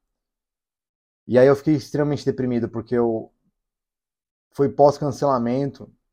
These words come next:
e eu ainda tava dopado da vida de tudo que aconteceu. E aí eu passei quase um ano, foi o período de dois mil e dezoito, de dois mil e dezenove a dois mil e vinte,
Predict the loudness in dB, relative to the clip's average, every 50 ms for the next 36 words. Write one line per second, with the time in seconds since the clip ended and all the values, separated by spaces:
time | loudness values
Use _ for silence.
0 | _ -8 -2 2 4 4 4 4 4 2 0 0 0 2 4 4 4 4 4 2
1 | 0 -2 -6 -12 -20 _ _ _ _ _ _ _ _ _ _ _ _ _ _ _
2 | _ -18 -12 0 2 4 4 4 6 8 8 8 8 8 6 4 4 2 2 0
3 | -2 -2 -2 -2 -4 -6 -6 -4 -4 -2 -2 -4 -4 -6 -6 -8 -8 -6 -4 -4
4 | -2 -2 -4 -6 -10 -14 _ _ _ _ _ _ _ _ _ _ -4 -2 0 2
5 | 2 2 2 0 0 -2 -2 -4 -2 -2 -2 -2 -2 -2 -4 -8 -12 -16 _ _
6 | _ _ _ _ -2 0 0 0 0 -2 -6 -6 -4 -4 -4 -4 -4 -4 -4 -6
7 | -8 -10 -14 _ _ _ _ _ _ _ _ _ _ _ _ _ -8 -6 -6 -4
8 | -4 -4 -2 -4 -4 -4 -4 -4 -4 -4 -6 -8 -8 -6 -4 -2 -2 -2 -2 -4
9 | -6 -10 _ -12 -8 -6 -6 -6 -6 -6 -8 -8 -8 -10 -10 -10 -8 -6 -4 -4
10 | -4 -4 -4 -6 -6 -6 -6 -8 -8 -8 -10 -10 -12 -12 -12 -14 -14 -14 -16 -20
11 | -20 _ _